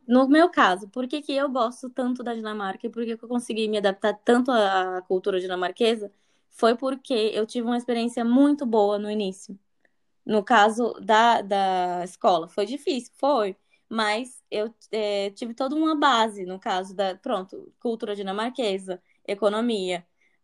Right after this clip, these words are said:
é, política. Então, e, é, eu acredito que sim, essa parte de eu ter ficado no internato me ajudou muito a entender a cultura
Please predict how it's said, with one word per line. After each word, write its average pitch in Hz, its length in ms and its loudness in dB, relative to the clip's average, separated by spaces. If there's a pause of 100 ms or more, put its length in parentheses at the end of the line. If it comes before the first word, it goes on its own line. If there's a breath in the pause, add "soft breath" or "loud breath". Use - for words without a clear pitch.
é, 180 680 -2 (160)
política. 254 760 -2 (320)
Então, 220 720 0
e, 220 260 2
é, 208 220 6
eu 240 60 4
acredito 262 460 -2
que - 160 -10
sim, 226 380 2
essa 208 260 0
parte 220 300 0
de 202 100 0
eu 202 100 -2
ter 214 120 -2
ficado 202 380 0
no 196 100 -2
internato 196 580 0
me 208 120 -2
ajudou 214 280 0
muito 269 560 4
a 214 180 -2
entender 247 400 0
a 269 80 2
cultura 254 640 -2